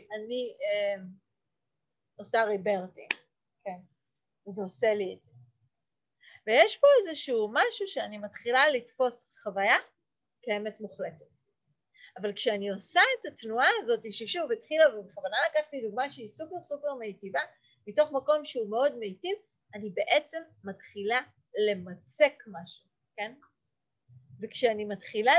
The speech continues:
למצק משהו, אני בעצם מייצרת איזושהי אינטראקציה, אמ,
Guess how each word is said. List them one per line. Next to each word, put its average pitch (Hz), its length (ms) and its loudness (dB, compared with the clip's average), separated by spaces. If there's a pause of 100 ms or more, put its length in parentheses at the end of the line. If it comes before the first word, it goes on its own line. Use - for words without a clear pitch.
(160)
למצק 233 720 -4
משהו, 226 520 -8 (300)
אני 220 160 -6
בעצם 311 440 2
מייצרת 320 560 4
איזושהי 285 600 -4
אינטראקציה, 233 840 4 (480)
אמ, 208 640 0